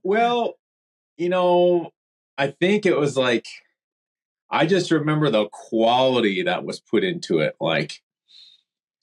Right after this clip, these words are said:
everything, like, the line quality, the line variation was so important to me. And it, and I use it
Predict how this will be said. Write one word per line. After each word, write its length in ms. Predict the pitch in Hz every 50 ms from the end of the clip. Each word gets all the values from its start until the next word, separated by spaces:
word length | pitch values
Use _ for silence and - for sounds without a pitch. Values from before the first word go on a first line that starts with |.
| _ -
everything, 800 | 113 123 127 135 131 123 - - 120 120 120 117 117 113 113 107
like, 240 | 98 90 90 87 -
the 100 | - 98
line 360 | 101 107 120 123 127 123 120
quality, 480 | - - 135 117 117 117 117 117 117
the 100 | 110 101
line 360 | 98 95 101 113 120 123 123 113
variation 1000 | 123 123 117 117 113 107 104 104 104 104 104 - - 107 101 95 95 98 101 _ _ _
was 260 | - 113 107 107 - -
so 200 | - 131 131 131
important 480 | 123 117 - - - 123 120 - 113 -
to 80 | -
me. 180 | 107 107 110 110 104
And 120 | 104 107
it, 100 | - - -
and 120 | 120 120
I 80 | 120 113
use 400 | 110 110 120 143 160 156 151 127
it 180 | 127 113 -